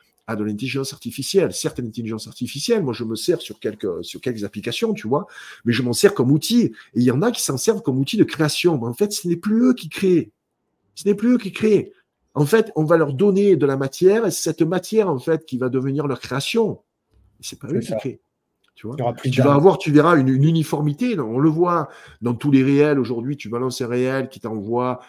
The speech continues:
Speaker 1: euh, qui te le, qui te li-, qui t'illustre. Tu vois, tu fais un réel, par exemple, sur un truc pour laver les vitres. Ah bah, tu vas avoir différentes photos qui vont agrémenter ce, ce réel. Bah, tout le monde va faire les mêmes choses, en fait. Où,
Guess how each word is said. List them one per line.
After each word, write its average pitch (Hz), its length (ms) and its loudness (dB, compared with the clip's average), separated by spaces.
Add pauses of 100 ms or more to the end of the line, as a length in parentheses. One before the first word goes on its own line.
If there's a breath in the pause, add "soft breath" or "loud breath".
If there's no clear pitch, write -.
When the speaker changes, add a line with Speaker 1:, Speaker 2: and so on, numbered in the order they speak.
(200 loud breath)
Speaker 1:
euh, 104 320 -4
qui - 180 -20
te 123 100 -6
le, 113 180 0
qui 117 180 -10
te 135 80 2
li-, 147 260 2
qui 127 160 -10
t'illustre. 151 540 -4
Tu 92 100 -14
vois, 113 220 -4
tu - 100 -20
fais 107 160 -8
un 98 60 -6
réel, 110 280 -2
par 95 160 -12
exemple, 104 300 -8
sur 92 160 -14
un 87 80 -10
truc 107 240 -12
pour 95 140 -6
laver 95 200 -8
les 95 120 -4
vitres. 135 320 -8 (360 loud breath)
Ah 90 60 -20
bah, 95 140 -8
tu - 160 -16
vas 92 160 -6
avoir 117 320 -2
différentes 98 420 -10
photos 123 460 -2
qui - 140 -16
vont 104 260 -4
agrémenter 92 480 -6
ce, 92 260 -6
ce 85 160 -12
réel. 98 540 -2 (380 loud breath)
Bah, 82 100 -14
tout 180 120 -2
le 170 60 0
monde 170 160 -2
va 151 80 -2
faire 143 180 -6
les 139 100 -2
mêmes 143 160 -2
choses, 196 320 -2
en 127 60 -10
fait. 127 260 -12 (100)
Où, 156 100 0